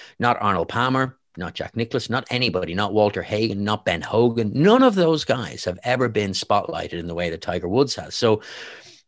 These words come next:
by highlighting Tiger Woods' indiscretions, does it then create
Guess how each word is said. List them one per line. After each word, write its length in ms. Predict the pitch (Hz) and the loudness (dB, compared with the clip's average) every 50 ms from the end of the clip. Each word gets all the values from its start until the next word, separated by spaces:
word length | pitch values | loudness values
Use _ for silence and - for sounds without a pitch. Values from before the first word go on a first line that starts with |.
| _ _ - | _ _ -16
by 280 | - 101 147 143 147 127 | -2 4 6 6 6 6
highlighting 720 | 104 - 165 180 196 190 165 143 139 135 120 113 104 - | 4 2 4 4 6 6 4 4 2 2 0 -2 -4 -2
Tiger 320 | - 107 104 98 90 95 | 0 0 2 2 2 0
Woods' 360 | 87 92 101 98 90 87 78 | 2 2 2 2 0 -2 -6
indiscretions, 1000 | 92 87 - - - - - 104 104 107 - - 104 101 98 98 92 - - - _ _ _ _ _ _ _ _ _ _ _ _ _ _ _ - - _ - | -6 -6 -4 -4 -4 0 2 2 2 2 0 -2 -2 -2 -2 -2 -2 -2 -4 -6 _ _ _ _ _ _ _ _ _ _ _ _ _ _ _ -20 -16 _ 0
does 260 | 113 143 135 127 - | 6 6 6 8 6
it 140 | 143 - - | 4 2 2
then 400 | - 135 151 160 165 160 - - _ _ _ _ _ _ _ _ _ _ _ - | 4 4 4 4 4 2 0 -4 _ _ _ _ _ _ _ _ _ _ _ -12
create 720 | - - - 131 120 120 123 139 135 - - - - - | -6 -2 2 4 6 6 6 6 4 0 -4 -10 -12 -16